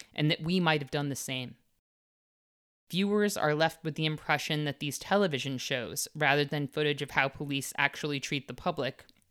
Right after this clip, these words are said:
are what policing looks like. For those whose conception of the police is largely grounded in television or state fear-mongering, a break from that unreality is needed.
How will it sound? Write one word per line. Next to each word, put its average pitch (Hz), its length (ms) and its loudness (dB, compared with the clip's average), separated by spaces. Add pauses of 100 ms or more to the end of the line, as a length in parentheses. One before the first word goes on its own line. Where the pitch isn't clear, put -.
are 151 100 4
what 151 180 0
policing 160 560 0
looks - 220 -6
like. 131 300 -6 (1200)
For 165 160 -2
those 196 320 4
whose 190 180 -2
conception 165 640 -2
of 143 140 -8
the 151 80 -4
police 151 580 -6
is 147 160 -4
largely 156 420 -2
grounded 147 420 -4
in 139 120 -4
television 147 800 -2
or 143 140 -6
state - 400 -4
fear-mongering, 143 800 -2 (460)
a 160 80 0
break 170 380 0
from 156 220 0
that 143 240 2
unreality 139 720 -2
is 131 120 -6
needed. 131 320 -6